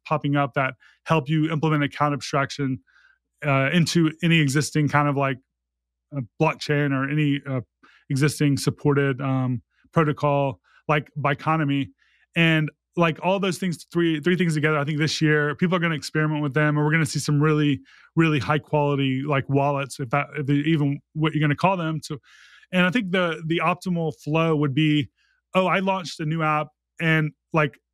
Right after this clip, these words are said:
let's say it's on Lens, but let's not even talk about it. Let's say I just had, I just, uh, created this new app, and I see my friend that ha-, you know, doesn't care about crypto at all. And I'm like, "Hey, you should try out this new app. It's, it's better than, you know, anything that's already out there." And that's all I have to tell them.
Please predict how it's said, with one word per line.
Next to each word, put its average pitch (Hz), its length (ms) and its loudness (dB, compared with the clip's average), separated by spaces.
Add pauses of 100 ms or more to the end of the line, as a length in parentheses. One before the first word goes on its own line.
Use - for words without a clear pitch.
(160)
let's 170 220 0
say 185 160 -2
it's 156 120 -4
on 156 140 -2
Lens, 165 260 0
but 147 160 -2
let's 170 220 -2
not 165 160 0
even 147 160 0
talk 143 200 -2
about 143 160 -2
it. 147 40 -2
Let's 165 140 0
say 180 100 0
I 165 100 2
just 190 180 -4
had, 175 300 0
I 160 160 -2
just, 170 260 -4 (520)
uh, 139 400 0 (440)
created 180 280 2
this 160 180 -4
new 165 160 0
app, 156 280 0 (640)
and 170 220 2
I 160 100 2
see 190 200 0
my 165 200 2
friend 160 440 0
that 147 140 -2 (420)
ha-, 139 300 -6
you 160 100 0
know, 147 100 4
doesn't 143 340 -2
care 156 180 0
about 135 140 -2
crypto 147 280 0
at 147 60 2
all. 151 340 -2 (420)
And 160 60 2
I'm 165 40 4
like, 156 120 0
"Hey, 196 160 2
you 175 120 0
should 147 180 -8
try 175 180 0
out 160 80 -4
this 156 160 -8
new 156 120 -2
app. 151 200 0
It's, - 180 -14
it's 160 160 -10
better 165 320 0
than, 147 400 -4
you 156 120 -2
know, 131 240 -2
anything 160 280 2
that's 143 220 2
already 139 180 2
out 139 160 -2
there." 127 160 -4
And 135 100 0
that's 160 180 0
all 185 120 0
I 170 80 0
have 156 120 -4
to 147 100 -8
tell 147 240 -2
them. 156 240 -2